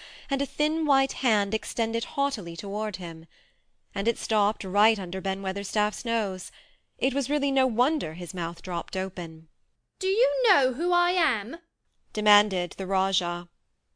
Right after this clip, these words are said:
Speaker 1: How Ben Weatherstaff stared! His red old eyes fixed themselves on what was before him as if he were seeing a ghost. He gazed and gazed, and gulped a lump down his throat,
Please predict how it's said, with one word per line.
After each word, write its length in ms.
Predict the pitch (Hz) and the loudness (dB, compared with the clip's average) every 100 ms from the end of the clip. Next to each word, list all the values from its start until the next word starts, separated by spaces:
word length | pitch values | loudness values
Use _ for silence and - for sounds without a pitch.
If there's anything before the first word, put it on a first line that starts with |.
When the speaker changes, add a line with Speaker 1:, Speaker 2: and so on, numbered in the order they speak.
| _ _ _ _ | _ _ _ _
Speaker 1:
How 380 | - 262 262 285 | 2 4 6 4
Ben 440 | 240 233 233 220 | 2 2 2 -2
Weatherstaff 640 | 196 202 180 - 175 165 - | -2 0 -2 -4 -4 -6 -6
stared! 640 | - - 180 170 156 - _ _ _ - | -8 -2 0 -2 -4 -10 _ _ _ -4
His 220 | 202 185 | -4 -2
red 240 | 170 208 | 4 4
old 260 | 208 202 208 | 4 0 0
eyes 400 | 185 185 190 - | 0 0 -2 -4
fixed 360 | - 269 - 202 | -4 -4 -4 -8
themselves 520 | 185 185 180 175 180 | -6 0 0 0 -4
on 160 | 185 | -4
what 180 | 196 214 | -2 -2
was 120 | 208 | -4
before 360 | - 190 226 233 | -10 -4 0 0
him 200 | 196 190 - - - | 0 -4 -10 -8 -2
as 160 | 262 | 2
if 120 | 285 | 0
he 120 | 277 262 | 0 -2
were 120 | 262 | -2
seeing 400 | - 294 277 214 | -2 -2 0 -2
a 40 | |
ghost. 600 | 202 247 214 175 - - - _ _ _ _ - - | 0 0 0 -4 -12 -16 -18 _ _ _ _ -8 -4
He 100 | 196 | 4
gazed 640 | 220 214 220 226 240 - | 6 6 6 2 -2 -4
and 220 | 208 - | -8 0
gazed, 500 | 190 185 180 190 - | 2 2 0 -6 -8
and 160 | 170 - | -10 -8
gulped 360 | - 190 202 - | -2 -2 -2 -4
a 40 | |
lump 380 | 208 190 190 202 | 0 0 -2 -6
down 220 | - 180 185 | -4 -4 -4
his 180 | 202 | -8
throat, 380 | - 190 185 190 | -6 -2 -2 -4